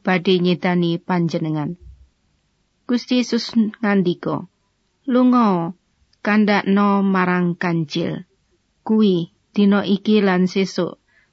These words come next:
aku nundungi demit lan marasake wong lara. Nanging ing telung dinane aku bakal ngrampungake pegaweanku."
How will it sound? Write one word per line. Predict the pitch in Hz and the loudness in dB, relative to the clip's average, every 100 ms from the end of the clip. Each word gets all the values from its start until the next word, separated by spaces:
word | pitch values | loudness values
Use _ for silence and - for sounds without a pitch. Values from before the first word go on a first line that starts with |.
| _ - | _ -4
aku | 202 202 220 214 | -2 0 2 4
nundungi | 214 196 208 202 202 | 4 4 4 4 4
demit | 185 196 196 196 - | 2 2 2 2 -2
lan | 190 190 | 0 2
marasake | 190 185 190 - 185 196 180 | 2 0 -2 -2 -6 -4 -2
wong | 180 180 | 0 0
lara. | 175 170 160 - _ _ _ _ _ - | 0 -2 -4 -10 _ _ _ _ _ -4
Nanging | 240 269 269 247 | 2 4 4 4
ing | 254 247 | 2 2
telung | 240 240 | 2 4
dinane | 226 220 214 202 185 180 - | 6 4 4 4 2 0 -4
aku | 202 208 208 | -6 -2 -2
bakal | 185 208 196 196 190 | -2 -2 -2 -2 -2
ngrampungake | 196 196 196 185 196 190 180 - 180 175 | 0 0 0 0 -2 0 -2 -2 -4 -4
pegaweanku." | 185 175 185 175 175 160 160 185 | -6 -4 -4 -2 -2 -4 -6 -8